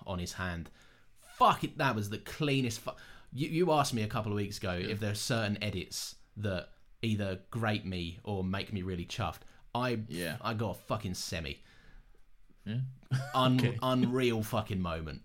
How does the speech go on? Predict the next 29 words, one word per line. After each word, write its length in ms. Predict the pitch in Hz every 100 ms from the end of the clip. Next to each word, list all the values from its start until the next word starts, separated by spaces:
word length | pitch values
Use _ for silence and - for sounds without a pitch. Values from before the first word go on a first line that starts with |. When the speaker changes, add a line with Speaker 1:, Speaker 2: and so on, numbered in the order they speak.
| -
Speaker 1:
The 80 | -
cleanest 600 | - 151 139 127 117 -
fucking 440 | - 117 110 98
cut 220 | 95 92 -
I've 140 | 87
seen 280 | - 92 85
in 80 | 78
this 120 | 78
show. 300 | - 78 69 - - - - -
Speaker 2:
<laughs> 460 | - 110 - - - - 160
The 180 | 127 -
highest 720 | - 175 135 139 131 - -
criticism 600 | 127 117 127 127 113 110 110 110
Lawrence 240 | 113 101
can 240 | - 98 95
give 320 | 107 101 - - - -
is 180 | 113 -
him 180 | 127 110
getting 260 | 92 95
sexually 720 | - - 135 131 - 127 113 104
aroused 880 | 98 101 98 92 90 90 98 277 - -
<laughs> 140 | -
at 460 | 127 - 233 - 196
your 1120 | 180 185 - 165 165 156 139 139 135 135 131
editing. 500 | 107 101 104 101 113
Speaker 1:
It's 140 | 151
my 100 | 160
Speaker 2:
So, 60 | 127
Speaker 1:
praise. 560 | 175 175 107 82 107